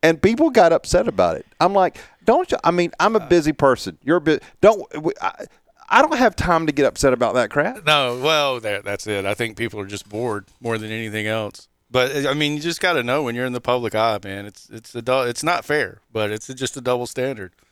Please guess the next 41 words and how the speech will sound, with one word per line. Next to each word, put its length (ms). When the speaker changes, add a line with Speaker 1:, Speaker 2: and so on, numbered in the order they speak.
Speaker 1:
And 320
Tiger 360
apologized. 1000
Speaker 2:
Yeah. 100
I 20
Speaker 1:
He 60
Speaker 2:
mean, 180
we, 180
I 140
could, 260
I 140
could 160
do 160
that 180
to 60
you 320
at, 160
you 160
know, 180
any 220
golf 240
course 260
here 160
locally. 380
Nobody's 320
gonna 180
care. 400
But 320
you 140
put 180
the 80
cameras 400
Speaker 1:
I 160
Speaker 2:
on, 60
Speaker 1:
know. 140
Speaker 2:
and 100
it's 160
a 60
different 440
ball 240
game. 320